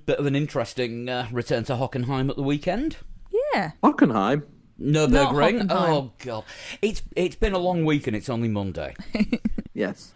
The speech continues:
Speaker 3: Yes, it has. Um, yeah, Nürburgring, I think that, that was,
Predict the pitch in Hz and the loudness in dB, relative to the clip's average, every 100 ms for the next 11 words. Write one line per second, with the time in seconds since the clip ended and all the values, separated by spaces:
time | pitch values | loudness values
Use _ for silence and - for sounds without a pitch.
0 | - - - - - 95 95 - 101 - | -20 -20 -20 -20 -14 -2 -2 0 -4 -4
1 | 101 90 - 113 - - - 156 165 165 | -4 -6 -6 -12 -14 -4 4 6 6 2
2 | 165 - - - - 120 143 160 143 127 | -2 -8 -20 -20 -18 0 4 6 6 2
3 | 151 190 233 202 170 170 160 160 147 156 | 4 6 8 8 6 4 2 2 2 2
4 | 127 139 131 | 4 2 0